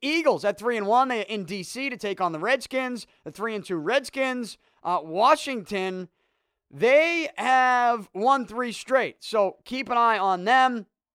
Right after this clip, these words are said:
Philly, a two and a half point favorite on the road in D C.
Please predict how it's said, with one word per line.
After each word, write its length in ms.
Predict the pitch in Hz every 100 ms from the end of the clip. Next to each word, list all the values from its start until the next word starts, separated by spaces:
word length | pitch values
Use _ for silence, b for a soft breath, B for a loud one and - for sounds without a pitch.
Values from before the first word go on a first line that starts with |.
| _ _ _ _
Philly, 440 | - 262 277 220 139
a 40 |
two 180 | - 254
and 100 | 226
a 20 |
half 180 | 208 196
point 280 | 185 156 -
favorite 500 | 208 247 190 117 - _ _ _ _
on 160 | 190 180
the 80 | 147
road 400 | 180 233 151 107
in 320 | 170 156 123 - 135
D 280 | 123 147 120
C. 480 | - 147 135 120